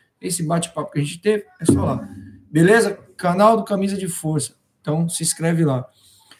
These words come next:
Quero agradecer também o pessoal do Açaí, ó, Quintal do Açaí, que mandou açaí pra gente toda a live aí. Quer, quer, quer pedir? Vai lá, Quintal do Açaí. Só escrever, Quintal do Acaí. É o Instagram da galera aí, beleza?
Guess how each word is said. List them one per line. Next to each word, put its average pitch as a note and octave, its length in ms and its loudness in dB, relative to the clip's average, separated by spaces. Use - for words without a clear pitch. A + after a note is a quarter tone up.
Quero F#3 180 2
agradecer G3 460 4
também G3 240 0
o F3 80 -4
pessoal F#3+ 260 -2
do F3 80 0
Açaí, F3+ 320 2
ó, F3+ 140 8
Quintal F#3 380 2
do F#3+ 80 0
Açaí, F3 360 0
que F3 120 -6
mandou F3 260 0
açaí E3+ 260 0
pra E3 160 -4
gente E3 280 -4
toda F#3+ 180 -6
a E3+ 40 0
live D#3+ 340 2
aí. F#3 280 2
Quer, E3 360 4
quer, D#3 640 2
quer F3+ 160 -4
pedir? F#3 260 0
Vai G3+ 160 6
lá, F3+ 140 6
Quintal G3 520 0
do A3+ 80 0
Açaí. G3+ 540 -2
Só - 120 -10
escrever, G#3 380 -6
Quintal G#3 320 -8
do G#3+ 160 -2
Acaí. G#3 580 -2
É D#3 40 -8
o D#3 60 -2
Instagram E3+ 380 -2
da F3+ 100 -4
galera F3+ 340 -4
aí, D3 140 -2
beleza? E3+ 480 -2